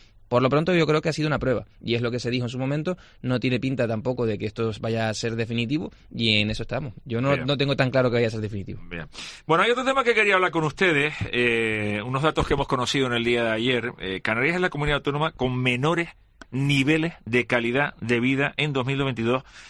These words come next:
Speaker 2: según el indicador multidimensional de calidad de vida, eh, que publica el Instituto Nacional de Estadística. Este, este, bueno, índice, pues, valora cuestiones como, eh, condiciones materiales de vida, trabajo, salud,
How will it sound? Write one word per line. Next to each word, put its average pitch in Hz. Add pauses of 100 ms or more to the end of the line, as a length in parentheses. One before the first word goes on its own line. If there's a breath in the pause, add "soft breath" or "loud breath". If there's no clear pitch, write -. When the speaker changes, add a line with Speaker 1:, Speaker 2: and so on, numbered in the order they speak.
(160 loud breath)
Speaker 2:
según 165
el 190
indicador 151
multidimensional 135
de 151
calidad 123
de 127
vida, 131
eh, 104
que 110
publica 123
el 131
Instituto 113
Nacional 110
de 117
Estadística. 95
Este, 139 (160)
este, 120
bueno, 113
índice, 123 (380 soft breath)
pues, 98
valora 135
cuestiones 120
como, 127
eh, 92
condiciones 107
materiales 104
de 147
vida, 127
trabajo, 117
salud, 117